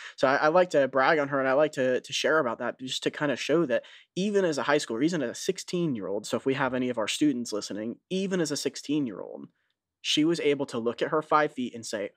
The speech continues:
"Who can I help?" And she reached out to them, and she did what she could. And that's all we gotta do. That's what five-foot ministry is. It's looking at your situation, saying, "What gifts do I have? What capabilities do I have? Where is God calling me? And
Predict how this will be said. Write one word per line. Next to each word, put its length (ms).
"Who 180
can 200
I 140
help?" 460
And 100
she 160
reached 380
out 180
to 60
them, 320
and 100
she 120
did 100
what 100
she 120
could. 440
And 300
that's 280
all 160
we 120
gotta 180
do. 300
That's 280
what 200
five-foot 480
ministry 440
is. 220
It's 160
looking 460
at 100
your 80
situation, 640
saying, 300
"What 300
gifts 220
do 100
I 60
have? 380
What 200
capabilities 640
do 140
I 60
have? 500
Where 300
is 100
God 260
calling 440
me? 240
And 160